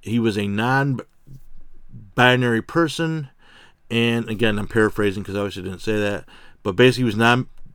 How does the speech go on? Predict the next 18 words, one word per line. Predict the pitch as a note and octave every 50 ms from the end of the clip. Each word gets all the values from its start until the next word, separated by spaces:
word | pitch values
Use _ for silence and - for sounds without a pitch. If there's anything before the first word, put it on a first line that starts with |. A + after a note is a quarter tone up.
| - - -
they | - B2+ A#2+
were | A#2 A2+
non-binary, | G2+ G2 A#2 B2+ C#3+ D#3+ D3+ C3 C#3 C3 C3 C3 B2+ B2+ B2 A#2+ B2 B2 B2 - - - - - - - - - - - - -
and | B2+ B2 A#2 A2+ A2+
non-binary | A2+ A#2 C3 C#3 D3 D#3 E3 E3 D#3 C3+ - - - - - - - - - B2+ B2+ C3 C3 C3 B2+ B2 A#2+ A#2+ A#2
pronoun | - - - - - F3+ F3+ D#3 A#2+ G2+ F#2 F2+ F2+ F#2+ F#2+ G2 - -
is | - F#2+ E2+ G#2
neither | G#2+ G#2 F#2+ F2
he | D#2+ A#2 C#3 C3
nor | B2+ A#2 G2+
she. | - - - A3 D#3+ G#2 F#2+ F#2+ - - - - - - - - - - - - -
A | A2 A2
nine, | G#2 G2+ G#2 A2 A#2 B2 C3 C3 - - - - - - - - - - - _ _ _ -
a | D3 D3+
non-binary | C#3 C3 C#3 C#3+ D3+ D#3+ D#3 C#3 C#3 C#3 C#3+ C#3+ C3+ C3 B2 A#2
pronoun | - - C3 C3 C3 B2+ B2+ B2 A#2+
is | G#2 G#2 G#2 G#2+ F#2+
they. | F#2+ G#2+ G#2+ G2 F#2 G2